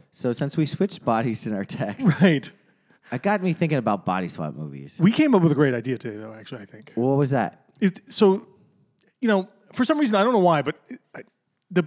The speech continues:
Speaker 2: the body s-, swap movie genre or story,
Speaker 1: Yeah.
Speaker 2: whatever you wanna call it, seems to be pretty popular, and it gets resurrected every, like, five years,
Speaker 1: Yeah,
Speaker 2: seven years or
Speaker 1: right.
Speaker 2: something, I feel
Speaker 1: But
Speaker 2: like,
Speaker 1: it
Speaker 2: right?
Speaker 1: has a one glaring issue.
Speaker 2: Okay, we'll get to that in a second.
Speaker 1: Yeah.
Speaker 2: But,
Speaker 1: <laughs>
Speaker 2: but,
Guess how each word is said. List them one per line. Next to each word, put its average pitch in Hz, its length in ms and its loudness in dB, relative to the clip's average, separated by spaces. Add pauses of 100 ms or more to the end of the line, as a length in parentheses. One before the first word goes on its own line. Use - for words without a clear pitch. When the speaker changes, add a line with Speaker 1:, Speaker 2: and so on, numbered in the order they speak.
(100)
Speaker 2:
the 180 80 0
body 220 280 2
s-, - 80 -2
swap - 880 -2
movie 139 760 -2 (460)
genre 156 560 2
or 135 300 -2
story, 156 600 0 (160)
Speaker 1:
Yeah. 90 120 -10
Speaker 2:
whatever 156 180 0
you 160 60 0
wanna 151 120 -2
call 147 260 2
it, 202 60 -8 (300)
seems 339 280 0
to 320 60 2
be 262 140 2
pretty 208 220 2
popular, 170 360 4
and 147 80 -2
it 151 40 -6
gets 160 180 -2
resurrected 160 460 2
every, 143 180 -2
like, 127 140 -6
five 127 340 -4
years, 123 180 -6
Speaker 1:
Yeah, 101 80 -2
Speaker 2:
seven 87 200 -4
years 110 220 -12
or - 40 -14
Speaker 1:
right. 101 40 -10
Speaker 2:
something, 87 220 -8
I - 20 -18
feel 113 160 -12
Speaker 1:
But 107 80 -8
Speaker 2:
like, 117 60 -6
Speaker 1:
it - 20 2
Speaker 2:
right? 147 80 4
Speaker 1:
has 160 120 -2
a 135 60 -4
one 120 220 -6
glaring 87 560 -8 (420)
issue. 101 380 -14 (320)
Speaker 2:
Okay, 139 340 -4 (160)
we'll 170 120 -6
get 175 100 0
to 139 80 -4
that 127 80 -4
in 143 60 -16
a 107 40 -16
second. 110 200 -12
Speaker 1:
Yeah. 101 60 0
Speaker 2:
But, 180 300 4 (480)
Speaker 1:
<laughs> - 400 -20
Speaker 2:
but, 190 340 2